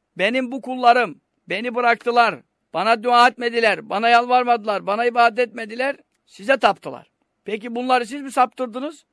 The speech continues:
Yoksa bunların canı mı ekşili istedi, bunlar kendileri mi sapıttılar?" Emum dallus sebil.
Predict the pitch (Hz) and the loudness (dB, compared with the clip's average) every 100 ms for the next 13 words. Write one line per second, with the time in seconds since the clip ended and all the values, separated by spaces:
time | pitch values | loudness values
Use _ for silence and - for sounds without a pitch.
0 | _ _ - 226 220 247 247 247 247 220 | _ _ -6 -6 -2 -6 -2 -2 0 2
1 | 240 262 247 233 247 233 226 240 262 247 | 2 2 -2 -2 -6 -12 -4 -4 -4 -6
2 | 269 254 247 254 269 269 214 160 - 135 | -4 -2 -2 0 0 0 -4 -4 -6 -16
3 | - - 190 226 226 202 208 202 175 - | -16 -12 -8 -8 -8 -2 -2 -2 -6 -10
4 | 170 147 | -10 -10